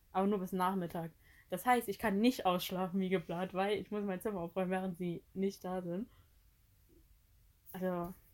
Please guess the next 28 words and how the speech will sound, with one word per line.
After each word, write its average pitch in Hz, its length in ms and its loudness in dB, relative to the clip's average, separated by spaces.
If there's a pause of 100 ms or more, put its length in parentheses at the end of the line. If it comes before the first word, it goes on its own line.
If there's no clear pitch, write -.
(580)
Sonntag 196 500 -2
sieht 208 160 -10
mich 208 160 -2
hier 202 140 -6
keiner 233 360 -2
auf 165 140 -8
der 175 140 -8
Welt, 175 160 -4
weil 190 160 -2
dann 180 120 -6
schlafe 208 300 0
ich 220 100 2
wirklich 233 280 -2
den 190 120 2
ganzen 196 320 -2
Tag 226 220 0
durch, 208 280 2
<laughs> 311 600 2
weil 285 140 6
das 262 160 6
jetzt 277 280 6
zu 302 120 8
kurz 302 320 6
kam. 202 300 0 (840)
Die 202 100 -2
letzten 202 380 6
sieben 196 300 6
Wochen. 202 360 4